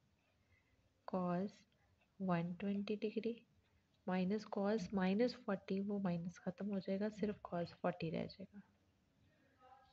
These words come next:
Right? Minus square root three over four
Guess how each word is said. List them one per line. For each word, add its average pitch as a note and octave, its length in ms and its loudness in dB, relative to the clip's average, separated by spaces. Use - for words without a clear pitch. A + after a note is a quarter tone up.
Right? A#3+ 280 2
Minus G#3 340 2
square G3+ 320 2
root G3 240 0
three G3 240 2
over F#3 200 4
four F3+ 320 2